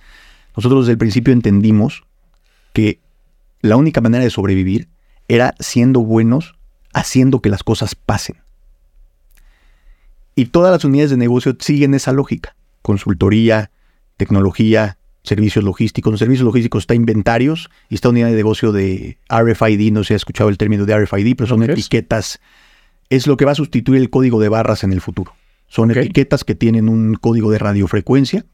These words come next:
Speaker 1: que
Speaker 2: Ya.
Speaker 1: transmite a diferentes antenas. Entonces no tienes que leer
Speaker 2: Ya.
Speaker 1: en un
Speaker 2: Supongo,
Speaker 1: esca-
Speaker 2: ¿has, has comprado en las tiendas de Uniqlo?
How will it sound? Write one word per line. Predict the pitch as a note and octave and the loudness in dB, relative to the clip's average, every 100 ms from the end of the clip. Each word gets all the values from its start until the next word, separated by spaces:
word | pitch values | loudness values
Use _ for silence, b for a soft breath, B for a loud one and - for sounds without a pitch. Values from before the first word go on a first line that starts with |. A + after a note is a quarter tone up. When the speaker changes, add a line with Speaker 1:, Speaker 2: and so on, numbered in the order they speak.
| C#3 | -2
Speaker 1:
que | A#2 | 0
Speaker 2:
Ya. | |
Speaker 1:
transmite | A2+ G#2+ G#2+ A#2 A#2 | 2 0 2 0 2
a | A2 | 0
diferentes | G#2+ G#2 - A2 A2 G#2 | 0 -2 -2 0 0 0
antenas. | G2+ G2+ D3 A#3 - b b b - | 0 0 0 -2 -6 b b b -4
Entonces | A#2+ A#2+ B2+ | 0 2 2
no | B2+ | 2
tienes | C3+ - | 0 2
que | A#2 | 0
leer | A2 A2+ A#2+ A#2 - _ _ - | 2 2 0 -2 -6 _ _ -6
Speaker 2:
Ya. | B2 | -2
Speaker 1:
en | A2+ | 0
un | A#2+ A#2+ A#2 A2+ A2 G#2+ G#2 | 2 2 2 2 2 0 0
Speaker 2:
Supongo, | - A2 - A#2+ - | -4 -4 -4 -2 -2
Speaker 1:
esca- | F3 | -6
Speaker 2:
¿has, | - | -6
has | D#3+ | -6
comprado | - E3+ D#3+ D#3+ | 0 0 2 0
en | D3 | 0
las | - | -2
tiendas | C#3 C#3 | 0 0
de | B2 | 2
Uniqlo? | A2 A2 G2+ A2+ A2 | 2 0 0 0 0